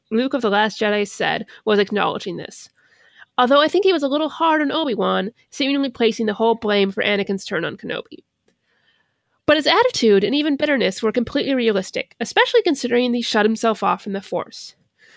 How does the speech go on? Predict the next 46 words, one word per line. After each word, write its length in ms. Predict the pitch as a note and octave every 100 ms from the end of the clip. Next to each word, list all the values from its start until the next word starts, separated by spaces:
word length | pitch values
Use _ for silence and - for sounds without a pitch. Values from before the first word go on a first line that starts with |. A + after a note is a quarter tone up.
| - _
But 100 | B3
then 100 | D4+
he 140 | E4
gets 220 | D#4 F4+ -
the 80 |
visit 320 | G4 D4 C#4+ -
from 160 | C4+
Yoda 340 | G3 F#3 G3 F#3+
and 80 | G3+
the 60 | A#3+
inspiration 560 | B3 - A#3 A#3 C4
from 220 | B3+ A#3
Rey, 320 | G3 F#3 F3+ G#3 _ _
gets 180 | D#4 D4+
his 100 | G4+
shit 200 | - -
together, 340 | G3+ G3 G3
and 120 | F#3
becomes 340 | G3 G#3+ G#3+ G#3+
one 220 | G3 G3
with 80 | F#3
the 60 | F#3+
Force. 500 | - - - - - _ _ _ _
If 140 | - C4
I 40 |
had 120 | D#4+ F4+
to 80 | - _
guess, 360 | E4+ C4 G#3+ -
we'll 120 | G#3
definitely 460 | - B3+ C#4+ B3 B3+
see 180 | A#3 A3
Force 380 | - G#3+ G3 -
Ghost 340 | G3+ G3 -
Luke 220 | F3+ -
in 180 | F#3+ F3
nine. 320 | D3 - - - _ _ _ -
How 200 | - C4
would 160 | F#4+ G4
you 80 | E4+
like 220 | A3 A#3
to 80 | A3
s-, 160 | - -
Luke 300 | G#3 G3 - _
to 60 | -
be 80 |
used? 640 | G3 G3 F3 - - -